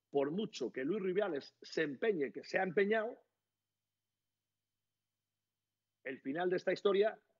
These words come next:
no es otra que al final, si la final no se juega, el séptimo clasificado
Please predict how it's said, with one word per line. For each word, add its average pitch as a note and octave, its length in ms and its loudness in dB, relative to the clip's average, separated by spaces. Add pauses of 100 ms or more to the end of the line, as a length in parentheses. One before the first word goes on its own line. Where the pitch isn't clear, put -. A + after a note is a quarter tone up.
no D3+ 200 -4
es E3 140 -2
otra F#3+ 340 0 (380)
que C3+ 180 4
al A#2+ 120 -4
final, C#3+ 420 -2 (180)
si - 220 0
la D3+ 160 4
final F#3+ 300 -2
no G3 80 2
se G3+ 100 2
juega, G3+ 400 2 (2000)
el A#2 160 -12
séptimo C3+ 460 -2
clasificado E3 800 4